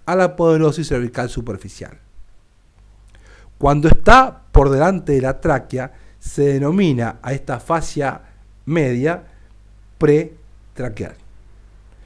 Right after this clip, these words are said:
Si ustedes le dicen, "Hábleme de la fascia pretraqueal",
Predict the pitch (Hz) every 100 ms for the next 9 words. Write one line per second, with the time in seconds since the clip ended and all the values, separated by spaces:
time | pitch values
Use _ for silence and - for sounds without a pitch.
0 | - - - 135 135 202 208 196 190 185
1 | 175 175 156 151 165 160 135 - 135 127
2 | 131 151 220 214 -